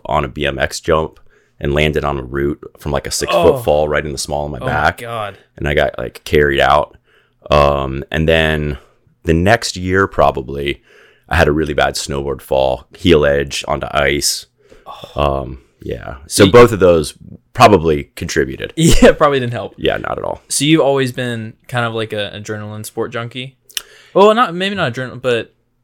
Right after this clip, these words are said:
Speaker 2: sport junkie, I guess?
Speaker 1: Yeah. Um, I think on the adrenaline side, but I think I am more of a flow junkie than an adrenaline junkie.
Speaker 2: Yeah.
Speaker 1: You know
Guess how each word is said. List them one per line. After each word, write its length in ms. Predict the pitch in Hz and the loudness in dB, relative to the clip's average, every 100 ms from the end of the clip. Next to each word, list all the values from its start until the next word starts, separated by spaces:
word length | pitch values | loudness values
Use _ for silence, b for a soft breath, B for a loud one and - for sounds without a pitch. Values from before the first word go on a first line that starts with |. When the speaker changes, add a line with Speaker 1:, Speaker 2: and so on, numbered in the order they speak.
| _ _ _ - | _ _ _ -10
Speaker 2:
sport 460 | - - 117 123 | -8 -4 0 0
junkie, 400 | 135 135 143 143 - | -2 -10 -10 -14 -14
I 100 | 139 | -14
guess? 280 | 151 - - _ | -14 -14 -20 _
Speaker 1:
Yeah. 460 | 139 151 135 95 87 | 4 8 8 8 6
Um, 560 | 104 110 110 107 107 90 - - _ _ b b - | 4 6 6 4 0 -4 -12 -20 _ _ b b -2
I 80 | |
think 220 | - 151 - | 4 4 6
on 160 | 107 127 | 4 4
the 140 | 110 | 2
adrenaline 400 | 101 104 98 85 | 2 2 0 -2
side, 380 | - 80 92 90 | 2 4 4 2
but 100 | 85 | -2
I 80 | 87 | 0
think 380 | 101 85 - _ | -2 -8 -14 _
I 240 | - 82 85 | 2 4 4
am 100 | 80 | 2
more 240 | 80 76 | -2 -2
of 100 | 73 | -4
a 80 | 65 | -8
flow 360 | - 71 71 | -14 -6 -6
junkie 580 | 73 67 67 - 65 69 - | -6 -10 -14 -12 -12 -14 -10
than 160 | 71 69 | -6 -6
an 180 | 64 | -6
adrenaline 420 | 64 65 64 65 67 | -10 -12 -12 -12 -12
junkie. 280 | 62 60 | -12 -6
Speaker 2:
Yeah. 240 | 127 120 107 | -2 0 0
Speaker 1:
You 60 | |
know 60 | 67 | -2